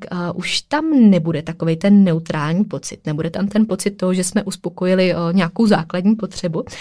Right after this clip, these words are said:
ale, o, přijde tam spíš určitý pocit viny nebo nekontroly, který už se právě stáčí k té negativní rovině.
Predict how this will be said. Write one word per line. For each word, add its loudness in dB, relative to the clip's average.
ale, 0
o, -2
přijde -2
tam -4
spíš -4
určitý -2
pocit -6
viny 6
nebo 2
nekontroly, -2
který 2
už -4
se 0
právě 0
stáčí -2
k -16
té 2
negativní 4
rovině. -6